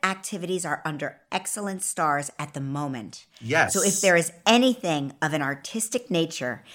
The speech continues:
Speaker 1: that takes your fancy, just dive in and make it happen.
Speaker 2: I have been reading this all day. <laughs>
Speaker 1: You possess a great deal more talent than you are inclined to give yourself credit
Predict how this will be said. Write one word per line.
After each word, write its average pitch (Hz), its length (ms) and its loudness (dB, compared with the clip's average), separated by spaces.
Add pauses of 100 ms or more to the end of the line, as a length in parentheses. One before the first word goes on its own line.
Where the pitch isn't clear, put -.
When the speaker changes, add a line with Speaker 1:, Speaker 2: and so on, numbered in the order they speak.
(120)
Speaker 1:
that 156 160 -2
takes 185 320 2
your 214 100 4
fancy, 156 560 2
just 151 380 0
dive 220 520 8
in 156 500 2 (360)
and 160 220 -2
make 160 220 2
it 165 100 -2
happen. 135 520 -6
Speaker 2:
I 139 260 4
have 147 180 0
been 143 160 -6
reading 165 240 0
this 170 180 -4
all 147 120 -2
day. 143 100 -6 (120)
<laughs> - 160 -4
Speaker 1:
You 190 180 -2
possess 190 640 2 (460)
a 185 100 4
great 202 680 2
deal 226 340 8
more 220 380 6
talent 196 580 8
than 190 180 2
you 196 120 2
are 185 140 6
inclined 208 640 4
to 202 100 -2
give 233 360 10
yourself 220 540 8
credit 175 380 0